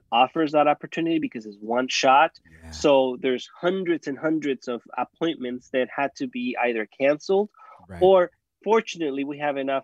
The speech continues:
Speaker 1: Moderna and Pfizer to kinda switch people to that.
Speaker 2: Right.
Speaker 1: Uh, but it has caused a little bit of a, of a mess.
Speaker 2: Uh, Doctor Chavez, is this that point where some of the people, when we were just talking about the vaccine and them quickly getting approved,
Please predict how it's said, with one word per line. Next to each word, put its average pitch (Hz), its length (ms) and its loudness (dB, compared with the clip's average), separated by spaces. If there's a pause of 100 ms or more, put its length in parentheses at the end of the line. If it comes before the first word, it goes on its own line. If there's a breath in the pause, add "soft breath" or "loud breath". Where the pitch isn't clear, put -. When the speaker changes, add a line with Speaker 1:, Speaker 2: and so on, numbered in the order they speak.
Speaker 1:
Moderna 131 580 -6
and 120 160 -10
Pfizer 123 400 -4
to - 140 -20
kinda 113 240 -8
switch - 400 -8
people 151 300 -8
to 156 140 -6
that. 147 280 0
Speaker 2:
Right. 87 220 -10 (240 soft breath)
Speaker 1:
Uh, 120 320 2
but 131 240 -4
it 131 200 -6
has 143 320 -4
caused 127 400 -4
a 123 60 -6
little 120 220 -8
bit 113 180 -8
of 110 160 -8
a, 104 320 0 (100)
of 110 140 -8
a 107 60 -6
mess. 107 480 -8 (340)
Speaker 2:
Uh, 143 220 -12
Doctor 151 420 -2
Chavez, 143 540 -2 (280)
is 139 220 0
this 196 200 2
that 196 220 0
point 151 360 2
where 131 300 2
some 151 360 -2
of 170 60 -2
the 151 80 0
people, 120 520 0
when 107 200 -4
we 107 40 -2
were 107 120 -2
just 131 280 -2
talking 131 240 -2
about 120 220 0
the 110 80 -4
vaccine 95 640 -4 (460)
and 110 180 -2
them 120 240 0
quickly 131 500 -4
getting 113 360 -2
approved, 104 640 -6